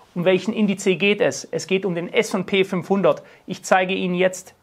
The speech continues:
den Chart, darauf gelegt den Breath Trust Indikator von Martin Zweig. Dann gehen wir darauf ein, was genau bedeutet das? Was ist die prozentuale Anstiegserwartung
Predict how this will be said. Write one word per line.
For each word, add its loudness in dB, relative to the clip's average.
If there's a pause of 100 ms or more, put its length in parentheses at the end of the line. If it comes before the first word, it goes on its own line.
den 0
Chart, 0 (1400)
darauf 2
gelegt 0
den 0
Breath 0
Trust 0
Indikator 0
von -2
Martin 0
Zweig. 0 (280)
Dann 0
gehen -2
wir 0
darauf 2
ein, 0
was 0
genau 2
bedeutet 0
das? 0 (320)
Was 0
ist -8
die 0
prozentuale 0
Anstiegserwartung 0